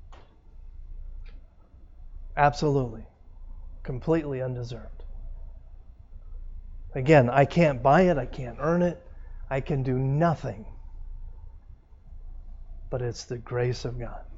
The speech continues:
that gives it. Romans chapter eleven, verse six. "And if by grace, then it is no more work, uh, no more of works.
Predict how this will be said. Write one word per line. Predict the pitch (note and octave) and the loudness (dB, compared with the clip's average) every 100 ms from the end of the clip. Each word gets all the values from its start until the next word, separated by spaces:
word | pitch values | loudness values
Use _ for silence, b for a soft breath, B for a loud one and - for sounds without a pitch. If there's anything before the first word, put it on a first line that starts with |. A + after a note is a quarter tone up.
| - - - - - - | -14 -18 -20 -20 -20 -12
that | A#2+ | -10
gives | B2 B2 - | -8 -10 -10
it. | - - - - - - - - - - - - - - - - - | -12 -12 -12 -12 -12 -12 -16 -20 -20 -20 -18 -18 -16 -14 -12 -10 2
Romans | D3 D#3 D3+ C3+ | 12 12 12 10
chapter | - D3+ C#3 C#3+ | 8 10 10 8
eleven, | B2 C3 C3+ B2 A2+ | 6 8 8 8 2
verse | B2+ A#2 | 0 0
six. | - B2 - - - - - - - - - - - - - - - - | 2 0 -2 -10 -12 -16 -16 -14 -12 -12 -12 -12 -12 -12 -14 -16 -18 6
"And | D#3 D3+ | 12 12
if | D#3+ D#3+ E3 | 12 12 12
by | D3+ C3+ | 12 12
grace, | D3 E3 C3+ G#2+ - - - - - - - - - - - - - - - - b b b | 12 10 10 4 -4 -8 -10 -12 -14 -16 -16 -16 -16 -16 -18 -18 -16 -14 -14 -14 b b b
then | C#3 C#3+ | 12 12
it | D3+ D3 | 12 12
is | C#3+ A2 C#3 - - - | 12 12 4 -4 -12 -6
no | D3+ C3+ C#3+ | 4 10 12
more | D#3+ E3+ D#3+ | 12 12 12
work, | D3 D#3 C3+ A#2 - - | 12 12 12 12 4 -4
uh, | D3 C3 B2 | 4 4 6
no | C#3 C#3 D#3 | 8 12 12
more | D#3+ E3 C#3 | 12 12 12
of | B2 | 12
works. | D3+ D#3+ A#2+ A2+ - - | 12 12 12 8 -2 -8